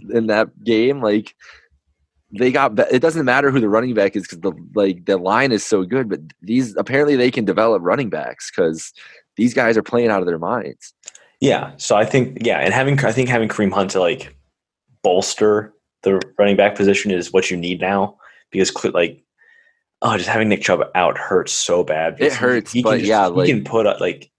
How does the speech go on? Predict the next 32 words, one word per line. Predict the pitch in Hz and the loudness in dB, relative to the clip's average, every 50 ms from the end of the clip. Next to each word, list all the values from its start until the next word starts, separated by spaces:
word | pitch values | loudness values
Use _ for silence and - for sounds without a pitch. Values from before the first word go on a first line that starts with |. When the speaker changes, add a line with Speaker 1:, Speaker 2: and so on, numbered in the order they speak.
| _ - | _ -12
Speaker 2:
he | - 113 127 | -8 -6 -4
can | 139 147 | -2 -2
carry | 135 139 131 120 113 | -2 0 0 0 2
the | 101 95 | 2 2
ball | - 92 92 90 | 2 2 2 0
so, | - - - 95 92 92 | -2 -2 0 0 0 2
like, | - - 87 - | 0 -2 -2 -2
so | - - 101 | -2 0 0
many | 98 101 98 | 2 0 0
times | 95 - 92 92 92 92 | -2 -2 -2 -4 -4 -2
throughout | - 98 92 | 0 0 0
a | 90 | 0
game, | 85 85 85 82 80 82 85 90 - _ _ _ _ _ | 0 -4 -4 -6 -6 -6 -10 -12 -16 _ _ _ _ _
and | - 95 | -2 -2
is | 95 92 - | -2 -2 0
the | 101 | 0
guy | 95 98 98 107 | 2 4 6 4
that | 104 90 | 4 2
you | 92 95 92 | 0 -2 -2
want | 90 85 98 98 95 98 | 0 2 2 2 2 0
to | - | -4
be | 95 90 | -8 -8
carrying. | - - 95 92 90 87 87 85 - _ _ _ _ _ _ _ | -4 0 0 0 0 0 -4 -8 -12 _ _ _ _ _ _ _
He, | - - 127 127 | -10 -6 -4 -4
he | - - 120 139 | -4 -4 -2 0
should | 143 139 131 | 0 2 2
be | 120 | 2
your | 110 104 | 2 0
primary | 98 - 101 95 92 85 85 80 78 | 0 0 0 0 0 0 -2 -4 -4
guy | 78 - 64 65 65 - _ _ _ _ _ _ _ | -4 -6 -6 -6 -8 -12 _ _ _ _ _ _ _
Speaker 1:
Mm-hmm. | 85 _ 87 80 _ _ - | _ _ _ _ _ _ -8
Speaker 2:
who's | 104 92 - - - | -6 -6 -6 -8 -14